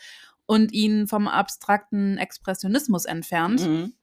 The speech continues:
Speaker 1: Und seine Gemälde eigneten, äh, sich die Bildsprache der Werbung dann auch an.
Speaker 2: Ja, ja, ja, das,
Speaker 1: Ja.
Speaker 2: was ich gerade sagte, ne, ja.
Speaker 1: Genau, und ja, die vielleicht größte Bekanntheit erlangte er für die großflächige Verwendung von Band-Aid-Dots. Also das sind diese charakteristischen Pünktchen,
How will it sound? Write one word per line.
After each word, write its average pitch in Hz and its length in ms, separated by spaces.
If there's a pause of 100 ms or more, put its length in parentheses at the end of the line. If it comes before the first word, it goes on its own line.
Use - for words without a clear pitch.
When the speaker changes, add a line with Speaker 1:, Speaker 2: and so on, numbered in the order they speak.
(120)
Speaker 1:
Und 202 100
seine 196 220
Gemälde 196 460
eigneten, 214 1000
äh, 196 200
sich 190 280
die 190 160
Bildsprache 202 580
der 180 160
Werbung 202 360
dann 165 180
auch - 240
an. 165 360
Speaker 2:
Ja, 151 440 (120)
ja, 160 140
ja, 147 160
das, 135 340
Speaker 1:
Ja. 175 280
Speaker 2:
was 156 160
ich - 80
gerade 156 200
sagte, 156 400
ne, 160 220
ja. 175 60
Speaker 1:
Genau, 190 280
und 196 140 (100)
ja, 240 200
die 202 100
vielleicht 196 320
größte 311 340
Bekanntheit 269 520
erlangte 214 600
er 196 280
für 196 220
die 185 140
großflächige 190 840
Verwendung 185 480
von 180 340
Band-Aid-Dots. 190 1000
Also 185 160
das 190 120
sind 220 140
diese 196 160
charakteristischen 202 960
Pünktchen, 240 760